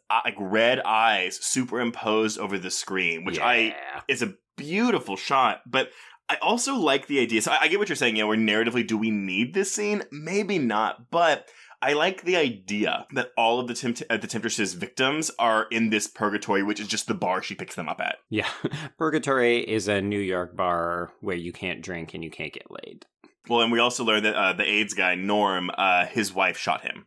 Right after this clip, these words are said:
Speaker 2: Eh, grim. So Kay tries to reason with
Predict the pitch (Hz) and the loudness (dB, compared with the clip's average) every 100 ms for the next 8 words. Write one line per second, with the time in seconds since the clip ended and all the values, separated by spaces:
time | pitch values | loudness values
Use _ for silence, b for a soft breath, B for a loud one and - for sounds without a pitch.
0 | _ 71 69 73 82 85 85 78 - _ | _ -12 -10 -12 -14 -18 -20 -20 -20 _
1 | _ _ _ - - 62 80 73 - _ | _ _ _ -18 -14 -12 -10 -12 -14 _
2 | - - 120 131 127 _ - - 143 160 | -20 -10 -4 -4 -4 _ -18 -10 -6 -2
3 | 165 - 123 120 113 107 107 113 104 95 | -2 2 0 2 0 0 -2 -2 0 -2
4 | 92 107 107 | -4 0 0